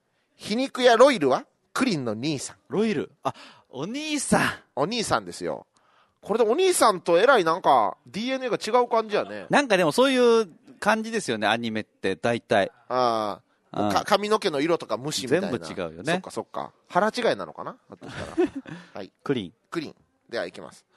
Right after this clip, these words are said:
Speaker 1: えー、ダグラ豆知識。ロイル・カシモは主人公の兄であり、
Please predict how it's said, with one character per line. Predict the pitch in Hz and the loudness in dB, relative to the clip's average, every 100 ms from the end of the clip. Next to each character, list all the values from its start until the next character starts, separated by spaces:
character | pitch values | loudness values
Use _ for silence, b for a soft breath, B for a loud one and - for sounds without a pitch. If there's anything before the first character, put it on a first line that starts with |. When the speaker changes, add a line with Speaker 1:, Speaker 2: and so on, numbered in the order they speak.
| B B B - | B B B -4
Speaker 1:
え | 147 | 0
ー、 | 143 | 0
ダ | 185 | 2
グ | |
ラ | 202 | 2
豆 | 175 160 | 2 -2
知 | 151 139 | -4 -10
識。 | - _ _ _ _ - B B B | -12 _ _ _ _ -20 B B B
ロ | 123 214 | 2 2
イ | 254 | 4
ル・ | 240 | 0
カ | 226 | -2
シ | 165 | -2
モ | 110 | -2
は | 101 | -4
主 | 143 | -4
人 | 190 | -6
公 | - | -4
の | 87 - | -6 -4
兄 | 127 98 | -6 -4
で | 82 | -8
あ | |
り、 | 98 | -8